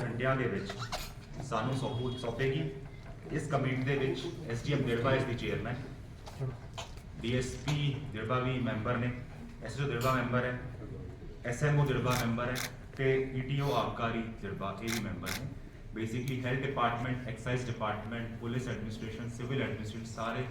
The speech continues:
ਹਰ ਪੱਖੋਂ ਜਿਹੜਾ ਹੈਗਾ, ਇਸ ਰਿਪੋਰਟ ਨੂੰ ਮੁਕੰਮਲ ਕਰਕੇ ਬਹੱਤਰ ਘੰਟਿਆਂ ਦੇ ਵਿੱਚ ਵਿੱਚ ਇਹ ਕਮੇਟੀ ਰਿਪੋਰਟ ਸੌਂਪੇਗੀ।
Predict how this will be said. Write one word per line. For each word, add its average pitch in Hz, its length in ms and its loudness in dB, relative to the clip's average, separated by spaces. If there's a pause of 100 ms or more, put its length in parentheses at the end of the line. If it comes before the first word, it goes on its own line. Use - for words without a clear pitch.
ਹਰ 143 100 -2
ਪੱਖੋਂ - 380 -6
ਜਿਹੜਾ 107 300 -2
ਹੈਗਾ, 101 440 -6 (540)
ਇਸ 143 180 0
ਰਿਪੋਰਟ 113 360 0
ਨੂੰ 113 80 0
ਮੁਕੰਮਲ 110 500 0 (120)
ਕਰਕੇ 98 580 0 (300)
ਬਹੱਤਰ 120 420 0
ਘੰਟਿਆਂ 120 300 2
ਦੇ 123 100 2
ਵਿੱਚ 107 220 -4
ਵਿੱਚ 123 340 -2
ਇਹ 135 160 2
ਕਮੇਟੀ 110 380 0
ਰਿਪੋਰਟ 107 320 -4
ਸੌਂਪੇਗੀ। 123 520 -2